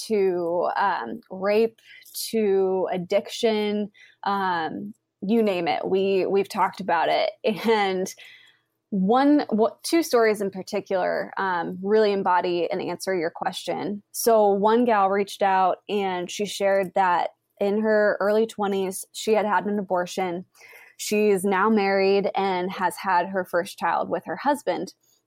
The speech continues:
And at the time, only her husband knew.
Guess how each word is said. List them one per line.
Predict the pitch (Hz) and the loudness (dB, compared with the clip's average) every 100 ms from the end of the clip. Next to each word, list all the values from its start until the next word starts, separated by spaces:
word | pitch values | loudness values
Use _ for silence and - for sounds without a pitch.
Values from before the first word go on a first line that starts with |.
| - | -4
And | 233 226 | 0 2
at | 208 - | 2 0
the | |
time, | - - 285 294 240 208 220 233 _ _ - | -4 -2 0 2 2 0 -2 -6 _ _ 0
only | 220 247 269 | 2 4 2
her | 254 240 | 0 -2
husband | 208 208 196 196 190 | -2 -2 0 -2 -2
knew. | 180 165 107 | -2 -2 -4